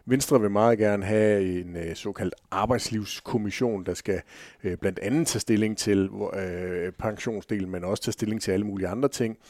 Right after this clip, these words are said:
Lars Løkke vil jo, øh, gerne, meget gerne ind og kigge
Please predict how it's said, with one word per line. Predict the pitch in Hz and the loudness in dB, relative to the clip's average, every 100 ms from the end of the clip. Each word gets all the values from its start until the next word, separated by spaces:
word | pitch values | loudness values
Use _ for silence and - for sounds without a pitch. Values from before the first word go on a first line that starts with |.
| - - - - - | -20 -20 -20 -20 -2
Lars | 104 101 113 | 2 2 4
Løkke | 123 170 143 | 6 8 8
vil | 110 98 | 8 4
jo, | 92 90 | 4 2
øh, | 87 85 | -2 -2
gerne, | 92 170 170 - | 0 2 0 2
meget | 123 165 | 2 4
gerne | 120 110 | 2 0
ind | 101 | -2
og | |
kigge | - 120 | -2 -2